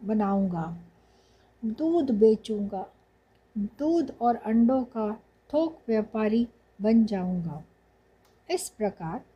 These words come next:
पूरे इलाके में धाक जम जाएगी मेरी, सब मेरा माल पसंद करेंगे और ख़रीदेंगे, काफ़ी दौलतमंद बन जाऊंगा।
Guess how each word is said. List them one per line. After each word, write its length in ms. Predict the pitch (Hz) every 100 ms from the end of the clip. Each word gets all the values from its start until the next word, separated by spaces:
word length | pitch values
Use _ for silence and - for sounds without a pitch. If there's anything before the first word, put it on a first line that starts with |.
| -
पूरे 300 | 269 294 349
इलाके 640 | 214 220 214 254 269 311
में 220 | 269 254 170
धाक 460 | - 226 277 285 -
जम 200 | 208 196
जाएगी 460 | 175 185 277 339 339
मेरी, 380 | 285 240 165 143 - _ _ _ _ _ _
सब 320 | - 339 285
मेरा 400 | 226 226 247 269
माल 300 | 226 208 247
पसंद 480 | - - 277 302 285
करेंगे 500 | 208 185 180 247 339
और 240 | 294 254
ख़रीदेंगे, 760 | 269 302 320 285 220 175 139 143 _ _ _ _ _ _ _ _
काफ़ी 400 | 285 302 311 349
दौलतमंद 800 | 240 220 226 262 269 254 233 233
बन 240 | 196 196 185
जाऊंगा। 580 | 180 170 170 151 135